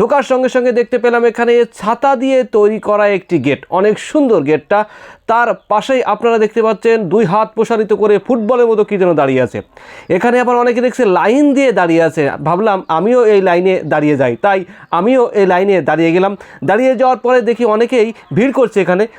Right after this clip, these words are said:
ও, বুঝতে পেরেছি, নাগরদোলা উঠবে, সব থেকে উঁচু যে নাগরদোলাটা সেটাই। তো আমিও সেখানে উঠলাম, সেখান থেকে উঠে কিছুটা ভিডিও করলাম। সব থেকে উঁচুতে উঠে,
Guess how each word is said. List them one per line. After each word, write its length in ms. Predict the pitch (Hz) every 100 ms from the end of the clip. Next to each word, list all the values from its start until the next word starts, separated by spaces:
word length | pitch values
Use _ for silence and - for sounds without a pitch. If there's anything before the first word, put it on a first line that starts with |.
| -
ও, 120 | 175 233 262 254 226
বুঝতে 240 | 214 247 233
পেরেছি, 440 | 202 175 185 165
নাগরদোলা 640 | 160 160 190 226 208 185
উঠবে, 300 | 156 139 170
সব 160 | 180 196 -
থেকে 160 | 196
উঁচু 360 | 196 214 208 254
যে 120 | 208
নাগরদোলাটা 520 | 175 156 156 156 151 180
সেটাই। 220 | 180 214 247 - -
তো 80 | 226
আমিও 280 | 226 294 285
সেখানে 280 | 262 269
উঠলাম, 320 | 254 240 277 262 - _
সেখান 260 | 254 277 247
থেকে 180 | 277 262
উঠে 240 | 247 269
কিছুটা 320 | 262 269 269
ভিডিও 260 | 214 233 240
করলাম। 280 | 240 247 233 -
সব 140 | 254 254 -
থেকে 180 | 240 240
উঁচুতে 340 | 226 220 233
উঠে, 220 | 226 208